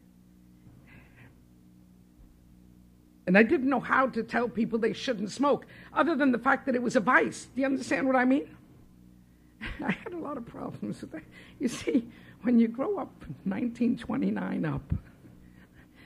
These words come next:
there was an imagery that we grew up with. If you ever saw a movie, if you ever opened a magazine, and the imagery was a glass of wine and a cigarette. And when you got big and beautiful,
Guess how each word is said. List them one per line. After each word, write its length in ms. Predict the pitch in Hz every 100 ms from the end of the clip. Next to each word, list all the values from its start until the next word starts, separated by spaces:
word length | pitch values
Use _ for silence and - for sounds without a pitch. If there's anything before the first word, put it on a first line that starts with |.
| -
there 200 | 196 233
was 180 | 214 233
an 140 | 214 -
imagery 680 | 262 233 143 170 151 151 - - - - - - - - - - - - - - -
that 140 | 220 233
we 120 | 254
grew 340 | 180 190 202
up 240 | 190 185 -
with. 240 | 156 123 - - - - - - -
If 140 | - 170
you 100 | 202
ever 220 | 202 226 254
saw 240 | - 262
a 40 |
movie, 420 | 226 190 156 196 208
if 140 | -
you 80 | 185
ever 160 | 165 -
opened 360 | - 208 - 254
a 20 |
magazine, 760 | 220 214 202 220 214 151 151 156 - - - -
and 140 | - 269
the 100 | 285
imagery 480 | 311 320 262 190 190
was 180 | 233 214
a 40 |
glass 360 | 156 190 233 233
of 100 | 277
wine 420 | 233 143 - 226 214 - -
and 120 | 247
a 60 | 277
cigarette. 500 | 277 330 254 165 - - - - - - - - - -
And 100 | 185
when 140 | 208
you 60 | 214
got 280 | 202 -
big 200 | - 254
and 160 | 311 285
beautiful, 640 | 254 262 175 - 151 160